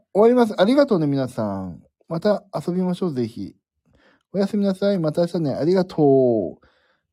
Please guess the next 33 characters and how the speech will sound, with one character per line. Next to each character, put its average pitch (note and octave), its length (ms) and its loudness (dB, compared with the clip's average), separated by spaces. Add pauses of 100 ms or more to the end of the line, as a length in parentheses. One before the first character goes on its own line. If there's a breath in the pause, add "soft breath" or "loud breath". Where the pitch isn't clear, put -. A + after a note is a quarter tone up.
夏 A#2+ 200 -8
子 - 80 -12
さ A2 140 -10
ん、 F#2+ 140 -12 (140)
あ - 60 -10
り D#3+ 100 -2
が G#3+ 120 2
と - 160 -14
う。 D#3+ 680 2 (1400)
ユ A3+ 80 -6
ミ A#3+ 120 0
さ G#3 100 2
ん F3 80 0
も D#3 80 2
あ E3+ 40 4
り A3 100 -2
が G#3 140 4
と D3 480 4
う。 B2+ 40 -10
安 D3 200 -2
子 G#3+ 180 0
さ G#3+ 120 -4
ん G#3+ 100 -2
も G3+ 100 -2
あ F#3 60 -2
り A3 80 -4
が A#3+ 140 0
と F3+ 140 -4
う C#3+ 40 -4
ね。 C3 260 -2
本 B2+ 200 -6
当 A#2+ 120 -8
に。 A#2 240 -8